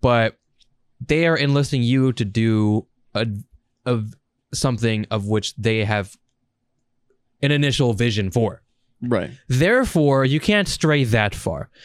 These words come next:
Speaker 1: If they come to an editor and say, "Hey, I want a rap edit," and the editor goes, "All right, cool. Now hold your horses.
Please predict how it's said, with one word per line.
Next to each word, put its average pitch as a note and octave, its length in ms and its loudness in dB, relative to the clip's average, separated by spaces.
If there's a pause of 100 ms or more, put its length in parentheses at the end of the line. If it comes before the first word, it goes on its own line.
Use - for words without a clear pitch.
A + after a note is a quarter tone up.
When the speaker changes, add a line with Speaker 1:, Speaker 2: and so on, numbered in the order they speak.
(140)
Speaker 1:
If C#3 160 -2
they G#3+ 220 2
come C3+ 580 0 (120)
to A2+ 560 2 (1400)
an A#2 120 0
editor G#2 460 0 (360)
and G2+ 140 -4
say, A#2 80 0
"Hey, D3+ 180 0
I G#2 140 -2
want A2 420 -2
a G2 180 -4
rap F#2+ 440 -2
edit," - 340 -14 (880)
and F#2+ 680 -2
the - 120 -20
editor A2+ 260 0
goes, G2 500 -2 (460)
"All D#3+ 60 2
right, A#2+ 200 0
cool. F3 280 -4 (720)
Now C3+ 240 2
hold F3 260 4
your C#3 120 4
horses. A#2+ 640 0